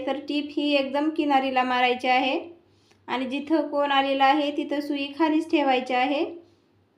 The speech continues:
आणि गळा वळवून घेतल्यानंतर त्या ठिकाणी गळ्याला आकार हा व्यवस्थित येणार आहे. तर अशा पद्धतीने हा गळा शिवून घ्यायचा आहे. तर इथं गळा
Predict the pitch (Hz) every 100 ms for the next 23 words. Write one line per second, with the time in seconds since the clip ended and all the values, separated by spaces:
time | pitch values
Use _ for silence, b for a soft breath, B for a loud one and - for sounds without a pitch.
0 | _ - 247 262 269 269 269 277 269 277
1 | 320 330 269 262 262 302 320 320 277 269
2 | 320 262 262 254 269 254 254 254 262 262
3 | 254 277 285 311 294 269 262 254 269 -
4 | 262 262 247 247 262 269 320 - - -
5 | _ _ _ _ b b b b b -
6 | 262 - 269 302 294 277 254 294 262 254
7 | 285 359 311 269 262 254 262 294 311 262
8 | 262 269 302 285 285 254 269 247 247 254
9 | 254 254 247